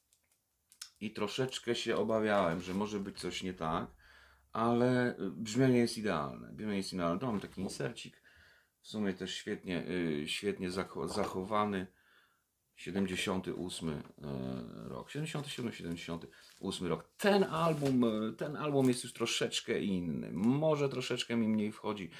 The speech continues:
e, dlatego że on jest bardziej wokalny. E, więcej jest wokali, e, Tima Blake'a. Mm, w ogóle pierwszy utwór, w ogóle pierwszy utwór na tej płycie nie jest w zasadzie instrumental-, e, in-, oparty na instrumentacji elektronicznej.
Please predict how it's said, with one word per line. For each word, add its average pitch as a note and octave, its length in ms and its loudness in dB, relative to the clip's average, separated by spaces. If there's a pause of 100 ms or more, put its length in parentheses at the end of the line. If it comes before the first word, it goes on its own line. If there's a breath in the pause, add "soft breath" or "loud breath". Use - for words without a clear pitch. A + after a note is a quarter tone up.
(400 loud breath)
e, A2+ 240 6
dlatego A2+ 400 4
że G#2+ 120 2
on G#2+ 60 4
jest G2+ 160 0
bardziej F#2+ 300 0
wokalny. G#1+ 640 -8
E, D#2 580 0
więcej G2 340 0
jest F#2 160 -4
wokali, F#2 600 0
e, - 60 -6 (920)
Tima G2 340 -2
Blake'a. F2 600 0 (540 loud breath)
Mm, G2 480 6
w F#2+ 40 0
ogóle G#2 180 4
pierwszy - 420 2
utwór, G#2 420 -4
w G2 160 -4
ogóle G2+ 400 4
pierwszy G2+ 340 -6
utwór G#2 240 -10
na F#2+ 100 0
tej F#2+ 140 -4
płycie G#2+ 340 -4
nie C3+ 260 4
jest E3+ 300 -2
w D3 40 -10
zasadzie D3+ 500 -4
instrumental-, C3 1040 0
e, A#2+ 80 6
in-, B2 880 6
oparty A#2+ 300 0
na A#2 100 0
instrumentacji A2+ 640 -4
elektronicznej. C3 720 -4